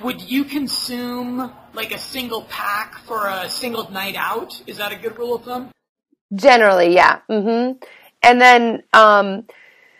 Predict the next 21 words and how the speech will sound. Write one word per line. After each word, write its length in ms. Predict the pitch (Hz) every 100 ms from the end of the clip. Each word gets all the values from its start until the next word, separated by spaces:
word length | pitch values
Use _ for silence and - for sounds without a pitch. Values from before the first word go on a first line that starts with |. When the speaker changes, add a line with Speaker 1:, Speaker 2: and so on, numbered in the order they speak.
| _ _ _ - _
Speaker 2:
as 180 | 240 247
I 80 | 269
said, 220 | 277 240
the 180 | 233 220
extreme 420 | 220 - 311 302
pack 280 | 311 285 285
has 180 | 277 233
a 180 | 214 208
little 440 | 220 233 247 247
bit 220 | 226 220
more 440 | 214 214 208 208 202
of 260 | - 190
an 140 | 196 175
impact 580 | 196 202 202 190 190 -
on 200 | 190 190
the 80 | 180
nervous 460 | 180 175 180 220 240
system 500 | 269 269 - 294 285
and 140 | 226 196
the 60 |
neurotransmitters. 1200 | 185 185 180 - 190 180 196 214 226 240 233 233